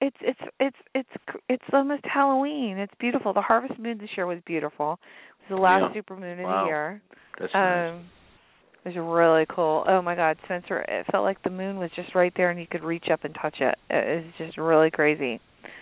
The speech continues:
Speaker 1: So, yeah.
Speaker 2: Oh, so
Speaker 1: I
Speaker 2: I gotta,
Speaker 1: mean,
Speaker 2: t-, I gotta tell you this. I
Speaker 1: Yeah.
Speaker 2: just went,
Speaker 1: Yeah.
Speaker 2: <laughs> I just went on Facebook, and, and, and Joey,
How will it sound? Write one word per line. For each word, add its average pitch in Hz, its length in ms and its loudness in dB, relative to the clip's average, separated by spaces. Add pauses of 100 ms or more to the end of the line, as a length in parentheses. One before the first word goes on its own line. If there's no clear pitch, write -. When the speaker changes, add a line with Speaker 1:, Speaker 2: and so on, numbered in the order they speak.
(580)
Speaker 1:
So, 185 320 6 (800)
yeah. 311 360 0
Speaker 2:
Oh, 269 80 6 (120)
so 147 80 4
Speaker 1:
I 139 40 8
Speaker 2:
I 135 40 4
gotta, 156 180 4
Speaker 1:
mean, 147 100 -6
Speaker 2:
t-, 190 60 2
I 139 100 2
gotta 147 300 2
tell 135 140 4
you 123 120 2
this. 92 180 -4
I - 100 -6
Speaker 1:
Yeah. 370 80 -2
Speaker 2:
just - 220 -6
went, 135 280 -2
Speaker 1:
Yeah. 330 400 4
Speaker 2:
<laughs> - 20 -2
I - 340 -2
just - 180 -10
went 113 140 -2
on 107 120 2 (120)
Facebook, 101 440 -4 (420)
and, 98 260 -2
and, 101 460 -2 (160)
and 98 440 -8 (200)
Joey, 117 300 6